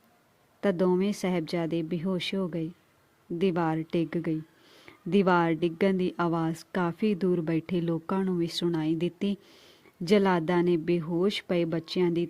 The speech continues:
ਧੌਣ ਥੱਲੇ ਗੋਡਾ ਦੇ ਕੇ ਉਹਨਾਂ ਦੀ ਸ਼ਾਹ ਰਗ ਕੱਟ ਦਿੱਤੀ।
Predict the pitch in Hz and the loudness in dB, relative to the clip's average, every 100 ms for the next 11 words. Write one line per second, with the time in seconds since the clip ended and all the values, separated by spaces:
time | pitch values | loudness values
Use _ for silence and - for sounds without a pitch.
0 | - 190 170 165 165 175 165 165 156 165 | 0 2 4 2 0 0 2 0 0 -2
1 | 156 185 190 170 151 - 156 156 _ - | 0 -2 -2 -2 -2 -4 -6 -6 _ -20
2 | _ _ _ - 208 202 190 165 175 160 | _ _ _ 0 2 4 2 2 -2 -2
3 | - 180 185 202 170 160 160 170 - _ | -2 0 0 0 -2 -2 -6 -10 -14 _
4 | _ _ _ _ _ _ _ _ 180 160 | _ _ _ _ _ _ _ _ -4 -4
5 | 156 175 165 - | -6 -10 -14 -16